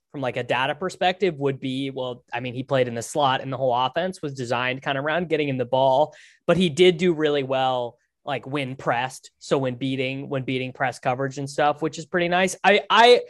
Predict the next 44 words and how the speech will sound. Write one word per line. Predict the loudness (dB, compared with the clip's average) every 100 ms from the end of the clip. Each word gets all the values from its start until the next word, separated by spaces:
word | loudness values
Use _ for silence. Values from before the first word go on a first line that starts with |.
| _ _ _
Burks | 0 6 6 4 0
is | 0 2
the | 2
one | 4 4 2 -2
for | -4 -4
me | -4 -6 -6 -6 -8 -12 _ _ 0
that | 2
I | 4
don't | 4 2
have | 0 -4
to, | -4
like, | -6 -6
squint | -8 -10 -2 2 2 0
and | -6 -10
see. | -8 -2 0 2 4 2
I'm | 2 2
not | 0 0
worried, | 2 2 0
like, | -2
"Oh, | -2
he's | -2 -4
gotta | -8 -6
go | -8
to |
a | -4
good | 6 8 8
team | 4 2 2 0
or |
he's | -4 -4
gotta | -2 -2
go | -4
to |
the | -6
Bills | 0 4 6 6 4
or | 0
whatever." | -2 -2 -2
I'm | -6 -6
just | -6
like, | -6 -4
"He's | -4
just | -2 -4
gonna | -4 -6
be | -6
good." | -4 -2 -4